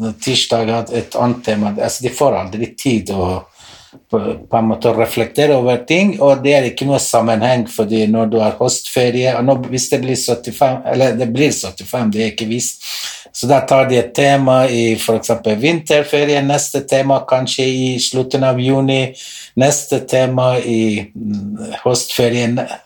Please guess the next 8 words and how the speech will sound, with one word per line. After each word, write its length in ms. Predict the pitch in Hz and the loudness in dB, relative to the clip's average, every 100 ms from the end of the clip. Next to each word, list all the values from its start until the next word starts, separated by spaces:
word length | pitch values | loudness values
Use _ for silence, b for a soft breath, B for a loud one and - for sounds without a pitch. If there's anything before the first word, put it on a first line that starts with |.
| _ | _
altså, 540 | - 117 123 135 143 - - B B B B | -8 -4 -2 -2 -2 -4 -8 B B B B
det 320 | 110 - 131 | -6 -2 2
er 160 | 143 113 | 2 2
ikke 200 | - 147 | 0 0
noe 160 | 143 | 0
sammenheng, 640 | 135 - 117 117 113 101 98 | -2 0 0 2 2 2 0
men 160 | 127 139 | 0 4
nå, 140 | 156 | 4